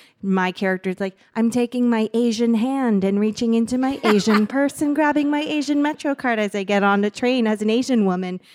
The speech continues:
Speaker 1: which is not how I live my life. So that's the constant battle that we have to do creatively in, in proving, like, I am a human person first, believe it or not.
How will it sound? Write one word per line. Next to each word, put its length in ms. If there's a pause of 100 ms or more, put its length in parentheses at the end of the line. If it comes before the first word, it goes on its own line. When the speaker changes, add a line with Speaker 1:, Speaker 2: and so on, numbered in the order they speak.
(200)
Speaker 1:
which 160
is 140
not 420
how 380
I 120
live 240
my 180
life. 540 (400)
So 300
that's 300
the 100
constant 580
battle 280
that 160
we 100
have 120
to 80
do 140
creatively 600
in, 140
in 140
proving, 320
like, 160
I 160
am 320
a 220
human 680
person 420
first, 560
believe 240
it 60
or 100
not. 240